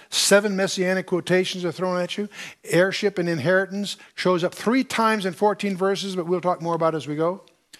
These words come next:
The Son is heir of all things. He's superior to the angels by means of that inheritance. We're gonna talk a lot about inheritance before the, this, uh, uh, epistle is over.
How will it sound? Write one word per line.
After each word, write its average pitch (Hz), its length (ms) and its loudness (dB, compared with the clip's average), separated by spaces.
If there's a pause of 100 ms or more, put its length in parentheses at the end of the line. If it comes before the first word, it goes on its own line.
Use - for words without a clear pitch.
(360)
The 135 60 0
Son 185 240 2
is 165 100 -2
heir 185 260 2
of 170 120 0
all 165 180 2
things. 180 320 -2
He's 143 140 -4
superior 170 320 0
to 165 80 -4
the 160 120 0
angels 170 280 -4
by 147 180 0
means 185 460 0
of 156 80 -2
that 175 180 6
inheritance. 185 720 0
We're 160 100 -8
gonna 156 100 -6
talk 165 180 0
a 156 40 0
lot 175 160 4
about 143 180 -2
inheritance 139 440 -2
before 143 300 -4
the, 135 140 -8 (320)
this, - 240 -4 (100)
uh, 131 40 -4
uh, 127 340 -8
epistle 139 360 -4
is 123 80 -6
over. 139 280 -6